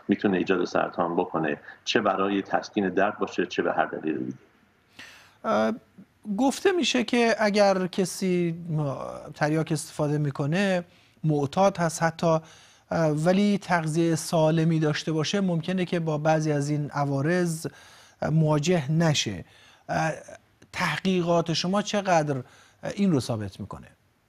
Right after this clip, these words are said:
Speaker 1: اه، عرضم به حضورتون که این درست نیست. این فقط تحقیقات من نیست. هم من، اه، اه، ریاست بخش مطالعات انسانی جلسه ای رو که سازمان بهداشت جهانی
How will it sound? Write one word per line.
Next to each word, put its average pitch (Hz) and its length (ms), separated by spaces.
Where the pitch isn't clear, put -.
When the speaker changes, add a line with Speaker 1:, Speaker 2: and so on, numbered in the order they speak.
Speaker 1:
اه، 117 80
عرضم 127 580
به 147 60
حضورتون 131 540
که 127 260
این 113 200
درست 98 420
نیست. - 380
این 135 120
فقط 117 300
تحقیقات 95 580
من 101 260
نیست. 107 300
هم 101 220
من، 95 260
اه، 90 500
اه، 85 240
ریاست 98 420
بخش - 400
مطالعات 87 500
انسانی 90 760
جلسه 87 380
ای 98 120
رو 92 120
که 90 240
سازمان 87 460
بهداشت 85 320
جهانی 85 400